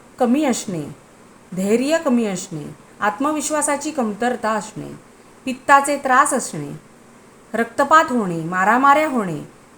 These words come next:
अपघात होणे यासारखे त्रास आग्नेय दिशेला दोष असतील तर होऊ शकतात. आग्नेय दिशेला कट असेल तर वडिलांचे आणि मुलांचे तोंड विरुद्ध दिशेला असते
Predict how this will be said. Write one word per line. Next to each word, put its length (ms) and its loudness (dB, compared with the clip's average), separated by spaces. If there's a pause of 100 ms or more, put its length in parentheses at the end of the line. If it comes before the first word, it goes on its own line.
अपघात 480 -2
होणे 460 -4 (240)
यासारखे 460 0
त्रास 440 0
आग्नेय 360 0
दिशेला 520 0
दोष 280 -2
असतील 560 -6
तर 100 -6
होऊ 260 -8
शकतात. 420 -10 (1800)
आग्नेय 340 0
दिशेला 400 -2
कट 320 0
असेल 480 -2 (520)
तर 160 4 (580)
वडिलांचे 680 0 (380)
आणि 300 -2 (260)
मुलांचे 600 4 (880)
तोंड 220 2
विरुद्ध 420 0
दिशेला 440 2
असते 500 -4